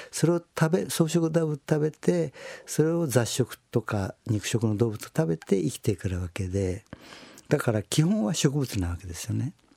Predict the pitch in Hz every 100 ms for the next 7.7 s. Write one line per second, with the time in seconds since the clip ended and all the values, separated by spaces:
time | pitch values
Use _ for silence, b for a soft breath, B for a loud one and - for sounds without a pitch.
0 | - _ _ _ _ - 165 82 - 127
1 | 202 202 - 175 202 175 143 - - 95
2 | 92 98 - - - 151 127 - B B
3 | B B 175 175 - 165 156 - 147 139
4 | - - 131 - 139 - - 131 135 135
5 | 151 160 135 - - B B B - 165
6 | 143 98 117 _ _ - 151 185 120 107
7 | 107 - - 107 101 95